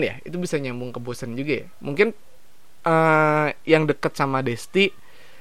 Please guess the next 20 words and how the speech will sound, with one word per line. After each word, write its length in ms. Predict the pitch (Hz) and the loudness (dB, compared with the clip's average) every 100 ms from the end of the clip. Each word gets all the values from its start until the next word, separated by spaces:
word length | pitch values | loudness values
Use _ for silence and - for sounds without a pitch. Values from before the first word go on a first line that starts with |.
| - - | -12 -2
bosen 400 | 120 135 170 175 | 0 4 2 2
sama 320 | 156 127 120 | 2 2 2
pacarnya, 640 | 117 113 110 113 127 113 104 | 0 0 -2 -2 -2 -2 -4
akhirnya 320 | 117 117 160 | -2 0 0
menemukan 480 | 165 135 123 117 113 | 2 0 0 0 0
Desti 400 | 107 - 160 160 | -2 -2 0 0
yang 80 | |
lebih 240 | 131 113 113 | 0 -4 -4
baru, 400 | 110 113 143 170 - - - - - - - - - - - - - | -4 0 2 0 -4 -16 -16 -16 -16 -16 -16 -16 -16 -16 -16 -8 0
yang 160 | 120 | 2
membuat, 560 | 120 113 104 110 135 160 - - - - - - - | 2 -2 -2 4 4 4 -2 -14 -14 -14 -14 -12 -4
eh, 480 | 120 117 117 117 117 - | -2 -2 -2 -4 -4 2
kayaknya 320 | 143 190 233 | 2 4 2
menyenangkan 560 | 208 165 127 120 170 | 2 0 -2 0 0
deh, 160 | 165 123 | 2 4
dan 160 | 123 123 | 4 2
Desti 240 | 123 196 | 0 0
juga 160 | 170 123 | 2 0
merasa 320 | 117 110 156 | -2 -2 -2
menyenangkan 580 | 151 123 110 113 127 | -2 -4 -8 -4 0